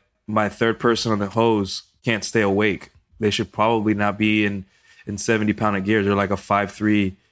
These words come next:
gal that's, like, hundred and thirty pounds. So it's like, what is going on here? Like, what does that look like to everyone else? You know, is she just here because we wanna pretend that there's no differences between men and women?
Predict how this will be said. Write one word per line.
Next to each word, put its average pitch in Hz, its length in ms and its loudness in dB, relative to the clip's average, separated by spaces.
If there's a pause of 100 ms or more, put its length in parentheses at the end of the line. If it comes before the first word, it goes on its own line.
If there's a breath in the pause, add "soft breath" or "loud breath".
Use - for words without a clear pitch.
(520)
gal 101 320 2
that's, 98 260 -2
like, 98 240 0 (240)
hundred 104 280 -2
and 98 140 -2
thirty 98 200 -2
pounds. 101 540 -4 (240)
So 98 220 0
it's 92 120 -6
like, 95 280 -2 (340)
what 110 260 0
is 117 100 2
going 107 220 4
on 117 200 2
here? 90 180 -4
Like, 92 220 -6
what 113 140 4
does 139 100 2
that 135 160 2
look 117 120 2
like 120 180 2
to 110 80 2
everyone 104 340 0
else? 107 340 -2
You 98 80 -10
know, 101 200 -6
is 95 200 -6
she 110 140 -6
just 110 180 -2
here 110 160 2
because 104 320 0
we 107 80 2
wanna 104 240 2
pretend 104 500 -2 (680 loud breath)
that 98 320 0
there's 104 180 2
no 107 120 4
differences 101 500 0
between 104 300 -4
men 101 120 0
and 98 120 0
women? 113 320 -2